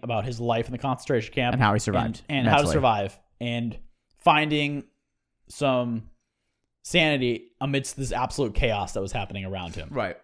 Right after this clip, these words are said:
Speaker 1: Okay, so what he basically discovered is that his brain was a refuge, and no matter what they did, they couldn't enter his brain. But is that a threat right now?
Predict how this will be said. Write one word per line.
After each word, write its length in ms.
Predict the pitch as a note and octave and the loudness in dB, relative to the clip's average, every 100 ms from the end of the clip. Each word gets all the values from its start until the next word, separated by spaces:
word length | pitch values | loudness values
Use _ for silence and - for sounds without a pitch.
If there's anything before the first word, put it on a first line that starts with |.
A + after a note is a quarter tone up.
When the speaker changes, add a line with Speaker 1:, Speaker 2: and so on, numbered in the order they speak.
| _ | _
Speaker 1:
Okay, 260 | - C#3+ C3 | -2 2 2
so 160 | - C#3+ | 2 4
what 140 | D#3 | 4
he 140 | F3 | 4
basically 400 | D3 F3+ F3 E3+ | 4 4 4 2
discovered 480 | C#3+ - G3 E3+ E3 | 0 6 6 8 6
is 180 | C#3 C#3 | 6 6
that 320 | C#3 C3 - - - | 6 6 2 -4 4
his 180 | F3 | 4
brain 320 | B2 D3+ D3+ D3+ | 8 6 6 4
was 140 | C#3+ | 0
a 80 | C3+ | 4
refuge, 640 | C3 B2 C3+ A#2+ A#2+ - - - - | 4 2 2 0 0 -8 -16 -20 -4
and 320 | D3+ C3 B2 A#2 | 2 2 2 -2
no 80 | D#3 | 2
matter 220 | D3 C#3+ | 6 6
what 180 | C#3+ C3 | 4 4
they 80 | |
did, 200 | C3+ B2 | 2 2
they 120 | A2+ A#2 | 0 -2
couldn't 460 | - C#3+ A2+ A2 - - - _ - | 2 2 2 -4 -8 -20 -20 _ 0
enter 320 | E3 D#3+ C#3+ | 0 2 0
his 200 | A#2+ A#2+ | 0 -2
brain. 320 | G#2+ A2 E2+ - - _ _ _ _ _ _ _ _ _ _ _ - _ _ - | -4 -6 -6 -12 -20 _ _ _ _ _ _ _ _ _ _ _ -20 _ _ -2
But 360 | B2 E3+ A#2+ - - - _ _ - | 6 6 6 -6 -20 -20 _ _ -2
is 200 | F3 D3 | 0 4
that 220 | D3+ D#3+ D3+ | 6 8 6
a 140 | D3 | 2
threat 280 | - D3 - | 2 2 2
right 180 | G#2+ F#2+ | -2 -6
now? 220 | F#2+ E2 | -8 -10